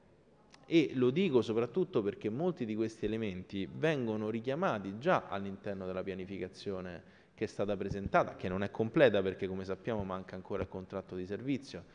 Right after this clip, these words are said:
quindi abbiamo soltanto una prima parte della, ehm, del piano dei rifiuti che è già stato, eh, presentato, e quindi sicuramente sull'estensione del porta a porta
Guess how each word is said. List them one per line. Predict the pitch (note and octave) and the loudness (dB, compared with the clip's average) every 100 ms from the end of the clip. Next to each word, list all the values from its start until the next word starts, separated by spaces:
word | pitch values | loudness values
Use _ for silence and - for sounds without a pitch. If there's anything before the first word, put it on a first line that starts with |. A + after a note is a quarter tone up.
| - - | -20 -14
quindi | - A2 G2+ | -6 -2 0
abbiamo | F#2+ F#2+ | 0 -2
soltanto | F#2+ G2 B2+ A2+ - | -2 -2 2 0 0
una | F#2+ | -4
prima | F#2 G2+ | -2 -2
parte | G2 G#2 - G2+ G2 | 0 -2 -2 -6 -6
della, | G#2 G2 G2 F#2 - - - - - | -6 -4 -4 -4 -8 -16 -20 -20 -12
ehm, | - G2 F#2+ F#2+ F#2 F2+ F2+ F2+ | -4 -2 0 -2 -4 -6 -10 -8
del | G2 G2 | -4 -4
piano | - A2 G2 | -2 -2 0
dei | G2 | 0
rifiuti | G2 - A#2 F#2+ F#2 | -2 -4 -4 -2 -4
che | F2+ | -6
è | |
già | F2+ | -6
stato, | F#2+ - G2 F#2+ F2 - - - | -10 -4 -4 -4 -8 -10 -20 -16
eh, | - F#2 F#2+ - | -8 -6 -6 -8
presentato, | - G#2+ B2 C#3+ D3 C3+ F#2+ F2+ - - - - - - | -6 -2 -2 0 4 4 4 0 -8 -16 -20 -20 -20 -8
e | C#3 | -2
quindi | - E3 C3 A2 | 4 6 6 0
sicuramente | - A#2+ A2+ C#3 F3 G3 B2+ G#2+ G#2 | 0 -2 0 2 2 2 2 0 -4
sull'estensione | G2+ G#2+ G2+ G#2 G2 A2 | 0 -2 -2 -8 -4 -2
del | G#2+ | -2
porta | G2 G#2+ - G#2 | -2 -4 -2 -6
a | |
porta | - A2 G#2 - F#2 | 0 2 0 -4 -8